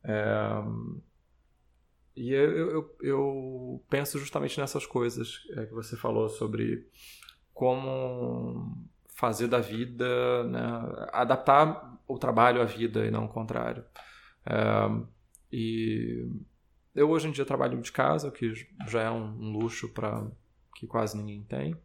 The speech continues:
É, e pra mim é uma coisa que funciona muito, fora em alguns dias que eu sinto, como toda pessoa, um pouco de falta de contato social mesmo, né?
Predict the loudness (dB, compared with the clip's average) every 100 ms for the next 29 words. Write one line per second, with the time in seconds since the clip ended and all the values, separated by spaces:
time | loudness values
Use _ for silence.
0 | _ _ -20 _ _ _ -10 -4 -4 -2
1 | -4 0 2 2 2 -2 -2 -2 -4 -6
2 | -6 -8 -6 -2 0 0 0 0 -2 -8
3 | -12 -14 -20 -10 4 4 4 2 -2 0
4 | 0 0 -8 -10 _ _ -6 -6 -6 -6
5 | -4 -2 -2 -2 -2 -2 -4 -8 -10 -10
6 | -14 -20 -20 -20 -20 -8 -6 4 4 4
7 | -2 -4 -8 -8 -2 -2 2 0 0 -6
8 | -6 -4 0 2 2 0 -2 -4 -6 -14
9 | -12 -8